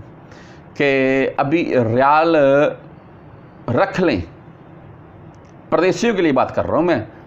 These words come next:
पाकिस्तान में तो आपको, आप रियाल लेने जाएंगे तो आपको महंगा देंगे, और ऊपर से पाकिस्तान में आपको पता है कि जो ओपन मार्केट का हाल है,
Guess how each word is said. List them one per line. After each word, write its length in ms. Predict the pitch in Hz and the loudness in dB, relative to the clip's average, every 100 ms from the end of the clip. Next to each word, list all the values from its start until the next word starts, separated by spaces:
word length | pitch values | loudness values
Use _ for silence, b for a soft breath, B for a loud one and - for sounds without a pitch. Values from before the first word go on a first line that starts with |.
| - - | -16 -6
पाकिस्तान 380 | 139 170 160 170 | -6 -4 -2 0
में 140 | 165 | 0
तो 80 | 165 | 0
आपको, 340 | 151 - 160 | 0 -2 -4
आप 240 | - 139 135 | -2 -2 0
रियाल 320 | 143 143 123 131 | 0 0 -2 -2
लेने 300 | 120 127 143 | 0 0 0
जाएंगे 280 | 143 151 143 | 0 0 0
तो 80 | 139 | -2
आपको 180 | - | -2
महंगा 300 | 131 107 113 | -2 0 0
देंगे, 360 | 127 120 113 104 - B B - | 0 0 -2 -4 -8 B B -4
और 100 | 131 | -2
ऊपर 260 | 131 131 151 | 0 -2 -2
से 320 | 165 139 - 120 | 0 -2 -2 -4
पाकिस्तान 360 | 123 - 147 147 | -4 -2 -4 -2
में 80 | |
आपको 220 | 135 - 135 | -2 -4 -4
पता 240 | 139 151 | -2 0
है 100 | 139 | 0
कि 220 | 127 110 | -2 -4
जो 380 | 92 117 123 - B B B - 170 | -2 -2 -2 -4 B B B -8 -4
ओपन 180 | 170 175 | -2 0
मार्केट 380 | 160 127 156 | 0 0 -2
का 100 | - | -2
हाल 440 | 135 - 107 123 123 | -4 -2 0 0 0
है, 260 | 107 87 | -2 -4